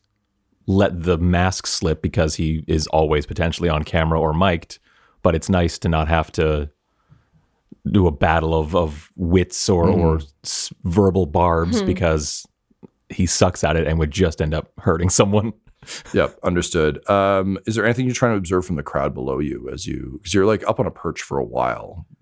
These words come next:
Speaker 2: Do you think you'd be just, like, looking out into the, onto the horizon, or would you be trying to observe the party?
Speaker 1: People watching sounds like a,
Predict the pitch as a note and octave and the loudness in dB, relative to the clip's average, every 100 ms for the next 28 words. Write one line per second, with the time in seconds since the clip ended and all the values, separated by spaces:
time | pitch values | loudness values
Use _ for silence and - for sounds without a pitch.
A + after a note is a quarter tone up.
0 | C3 F#2+ F2 F2+ F#2 F2+ E2+ E2+ F#2 C#2+ | -6 -4 -2 0 0 -2 -4 -2 -2 -4
1 | E2 F2+ F#2+ F2 F2 E2 D#2+ D#2 F2 F#2 | -6 -4 0 0 0 -4 -4 -4 0 -2
2 | E2+ E2+ D#2 D2+ F#2+ A#2+ D3 - - - | 0 -2 0 0 0 -2 -4 -6 -6 -6
3 | - - B2 F2+ G2 - - G3+ C3 G2 | -6 -8 -8 -10 -10 -10 0 0 2 2
4 | F#2+ F#2 F2+ - F2+ E2+ D#2+ - - _ | 2 0 -4 0 0 0 -2 -6 -12 _
5 | _ _ _ _ - F2 F2+ | _ _ _ _ -4 0 0